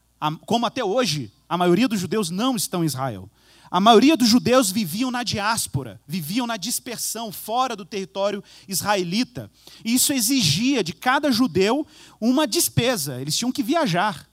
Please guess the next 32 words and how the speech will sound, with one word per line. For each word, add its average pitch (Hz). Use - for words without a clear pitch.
Se -
você 220
lê 214
o 294
texto 220
com 202
atenção, 247
é 208
mencionado 196
no 185
texto 240
que 214
há 240
judeus 220
de 208
vários 220
lugares 233
do 285
mundo 269
em 175
Jerusalém. 139
Judeus 196
da 175
Creta, 233
judeus 175
da 165
Líbia, 180
Líbia 247
é 370
norte 311
da 240
África, 165